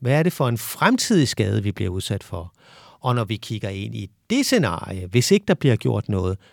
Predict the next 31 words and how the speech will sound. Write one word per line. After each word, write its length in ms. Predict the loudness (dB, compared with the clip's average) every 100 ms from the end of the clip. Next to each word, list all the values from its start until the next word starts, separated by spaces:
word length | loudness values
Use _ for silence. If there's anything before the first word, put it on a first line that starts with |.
| _ _
så 200 | -2 0
kommer 280 | 4 2 4
vi 120 | 0
til 380 | 2 2 0 -2 -2
at 160 | 0 0
lide 300 | -2 -2 -4
alvorlig 880 | -4 -6 -2 2 4 4 4 2 -2
fremtidig 580 | -2 0 0 -2 -4
skade. 360 | -4 -6 -6 -4
Så 120 | -4
kommer 240 | 0 0 0
vi 100 | -2
til 160 | -2
at 100 | 0
leve 260 | 0 0 0
i 40 |
et 100 | -2
meget 380 | -2 2 4 4
varmere 420 | 4 4 4 2
klima, 360 | 0 -4 -2 -4 -6 -20 _
med 80 | -6
mange 300 | 2 4 4
flere 200 | 4 2
skovbrande, 580 | 4 2 2 0 -2 -4
med 120 | -4
mange 280 | -2 0 0
flere 280 | 4 6 8
hedebølger, 580 | 8 6 6 2 2
som 220 | 0 -2 -2
er 40 |
sundhedstruende, 800 | -4 -4 -2 -6 -8 -8 -6